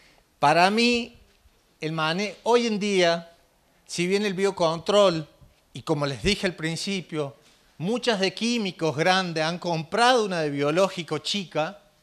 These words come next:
¿tá? Eh, el biocontrol por sí solo y por el sistema productivo, independientemente se-, sea maní, salgamos de maní, vayamos a soja, vayamos a ma-, a maíz,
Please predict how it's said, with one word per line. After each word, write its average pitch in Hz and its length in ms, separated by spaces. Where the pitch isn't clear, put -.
¿tá? 160 440
Eh, 170 840
el 160 160
biocontrol 185 680
por 180 200
sí 247 220
solo 175 520
y 185 120
por 262 400
el 269 100
sistema 214 600
productivo, 170 720
independientemente 208 1120
se-, 190 400
sea 185 320
maní, 175 440
salgamos 202 540
de 196 100
maní, 175 580
vayamos 180 440
a 170 60
soja, 185 460
vayamos 160 400
a 156 80
ma-, 147 340
a 143 120
maíz, 160 560